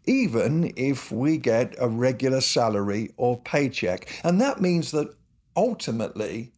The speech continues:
everything that we have is his too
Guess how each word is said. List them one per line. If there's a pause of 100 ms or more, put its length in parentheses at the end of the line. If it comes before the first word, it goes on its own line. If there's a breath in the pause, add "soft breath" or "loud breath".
(260)
everything
that
we
have (340 loud breath)
is
his
too